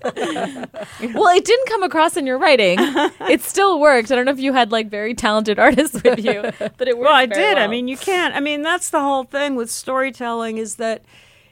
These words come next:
Speaker 1: you know, everybody talks to the writer about the stories, but most of the artists I've worked with have been equal storytellers. That whole Daredevil run would not have been what it was without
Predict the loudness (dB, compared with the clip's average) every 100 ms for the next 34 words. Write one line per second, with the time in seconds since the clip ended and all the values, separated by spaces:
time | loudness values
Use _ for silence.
0 | _ -10 -4 -2 -2 -4 -6 -10 -6 -6
1 | -6 -8 -8 -6 -2 -2 -2 -4 -4 -6
2 | -8 -10 -12 -8 -6 -4 -4 -6 -8 -12
3 | -16 _ -4 -2 -2 -4 _ -8 -2 -2
4 | -2 -8 -6 -2 -2 -4 -8 -8 -8 -8
5 | -10 _ -8 -8 -10 -10 -10 -10 -12 -12
6 | -14 -14 -10 -8 -6 -8 -8 -10 -10 -16
7 | -20 -20 _ _ _ _ -2 -2 -8 -14
8 | -14 -6 -2 0 -2 -2 -4 -4 -4 -6
9 | -8 -12 _ -10 -8 -8 -10 -14 -18 _
10 | -12 -6 -4 -2 0 2 0 -2 -8 -8
11 | -4 -4 -4 -6 -6 -6 -8 -8 -12 -10
12 | -10 -10